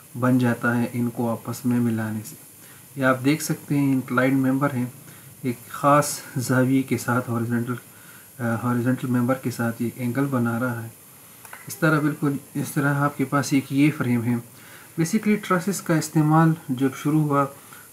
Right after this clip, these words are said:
तो इसका मकसद ये था कि large स्पैन जो हों तो उनको, उनमें आप इनको आसानी के साथ इस्तेमाल कर सकते हैं जब आपके पास span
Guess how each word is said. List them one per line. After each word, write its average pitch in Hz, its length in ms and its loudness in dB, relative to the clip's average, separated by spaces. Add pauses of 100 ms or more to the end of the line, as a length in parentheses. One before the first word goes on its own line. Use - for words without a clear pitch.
(100)
तो 135 60 -2
इसका 135 280 0
मकसद 135 360 0
ये 139 200 2
था 143 160 0
कि 131 160 0
large 139 340 6
स्पैन 135 460 2
जो 123 140 -2
हों 123 240 0 (640)
तो 127 60 -6
उनको, 127 580 -2
उनमें 131 400 2 (420)
आप 127 240 -2
इनको 123 220 -6
आसानी 123 340 0
के 120 140 -4
साथ 117 240 -2 (400)
इस्तेमाल 117 460 -2
कर 113 160 -6
सकते - 360 -8
हैं 131 200 0
जब 117 200 -4
आपके 117 240 -4
पास 117 300 -4
span 117 340 -2